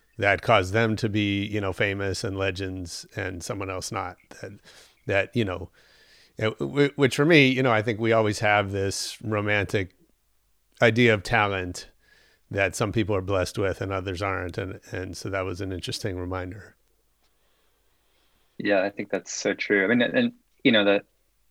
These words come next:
Speaker 2: like I mentioned earlier, talking to all these artists, you just, you realize, I mean, Jimmy Iovine was another one who just, you know, he talked about when he wasn't lucky and when he was, and he, and he said he was basically lucky that his career got started.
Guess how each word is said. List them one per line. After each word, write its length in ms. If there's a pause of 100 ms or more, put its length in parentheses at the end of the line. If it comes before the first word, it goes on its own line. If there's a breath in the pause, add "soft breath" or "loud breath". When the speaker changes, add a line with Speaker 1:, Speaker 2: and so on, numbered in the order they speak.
(840)
Speaker 2:
like 160
I 60
mentioned 260
earlier, 220
talking 300
to 60
all 60
these 140
artists, 560
you 80
just, 220 (840 loud breath)
you 120
realize, 460
I 40
mean, 320
Jimmy 180
Iovine 320
was 120
another 200
one 200
who 180
just, 320 (580)
you 100
know, 200 (220)
he 80
talked 260
about 220
when 100
he 60
wasn't 320
lucky 240
and 80
when 100
he 60
was, 460
and 80
he, 100
and 80 (260)
he 120
said 200
he 60
was 100
basically 380
lucky 340
that 100
his 140
career 240
got 160
started. 480